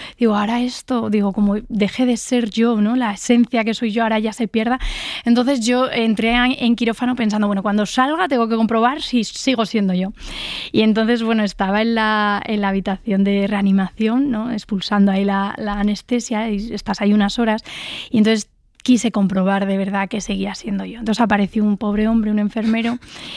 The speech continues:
y entonces le dije, "Ven, ven". Es que no podía hablar, claro, llevaba cuatro horas ahí con el cuello abierto. Y entonces, eh, el enfermero se acerca, me dice, "¿Qué pasa?". Le digo, "Mira, que, que os habéis confundido".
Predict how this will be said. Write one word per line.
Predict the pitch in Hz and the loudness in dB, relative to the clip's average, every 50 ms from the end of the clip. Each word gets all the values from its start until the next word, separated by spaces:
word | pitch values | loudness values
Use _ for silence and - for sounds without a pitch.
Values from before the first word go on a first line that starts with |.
| - - - - - | -12 -14 -14 -4 0
y | 247 208 | 4 4
entonces | 208 190 208 190 - 214 202 - - - - - | 4 4 4 2 2 0 0 0 -4 -8 -10 -10
le | 233 226 | -8 -6
dije, | 226 214 208 - - 214 202 202 | -6 -8 -8 -8 -8 -8 -6 -4
"Ven, | 233 262 262 262 262 | -2 0 2 2 2
ven". | 269 277 269 254 247 - - | 2 2 2 0 -2 -4 -10
Es | - - | -8 -2
que | - 208 | 2 2
no | 185 | 2
podía | 180 196 190 190 185 180 | 2 2 2 2 2 2
hablar, | 185 208 247 240 | 2 2 0 -2
claro, | - 226 214 196 | -2 -2 0 2
llevaba | 190 185 185 190 196 | 4 4 4 2 2
cuatro | - 220 202 208 208 - 208 202 | 2 2 2 2 2 2 2 2
horas | 202 208 202 190 214 | 2 2 0 0 -2
ahí | 202 196 | -4 -2
con | - 208 | -2 -2
el | 202 196 190 | -2 -2 -2
cuello | - 208 202 202 202 196 196 | -2 -2 0 0 0 0 0
abierto. | 196 202 208 208 202 - 254 269 - - - - - - - - - - | 2 2 0 0 0 -2 -4 -6 -6 -10 -12 -10 -10 -10 -10 -10 -8 0
Y | - 247 240 | 4 4 6
entonces, | 240 233 202 214 208 190 - 226 226 220 208 - - - - | 6 4 4 2 0 0 0 -2 -2 -2 -2 -6 -10 -12 -10
eh, | - - - - - - - | -10 -8 -8 -8 -8 -8 -6
el | 220 214 | -4 -4
enfermero | 202 196 - 208 202 202 202 208 | -4 -2 0 0 2 2 2 0
se | - 220 | -2 -6
acerca, | - - - 214 202 - - 247 247 | -8 -4 -4 -2 -2 -2 0 2 4
me | 247 220 | 4 4
dice, | 190 - - - - - 233 202 | 2 0 -6 -16 -10 -8 -8 -6
"¿Qué | - - | -6 -6
pasa?". | - 262 285 - - - - - - - - - - - - - - | -6 -6 -6 -6 -6 -10 -14 -20 -20 -20 -20 -20 -20 -20 -20 -20 -20
Le | - - | -18 -12
digo, | 214 196 | -8 -8
"Mira, | 190 202 220 202 - | -8 -6 -6 -8 -10
que, | - - 220 190 185 196 202 220 240 - _ _ _ - | -8 -8 -8 -6 -6 -8 -10 -12 -14 -18 _ _ _ -16
que | - 240 | -12 -12
os | 220 - | -10 -10
habéis | 226 214 202 196 - - | -8 -8 -8 -8 -6 -4
confundido". | - 254 254 - - 254 233 220 220 233 240 247 | -4 -4 -4 -2 -4 -4 -4 -2 -4 -6 -6 -8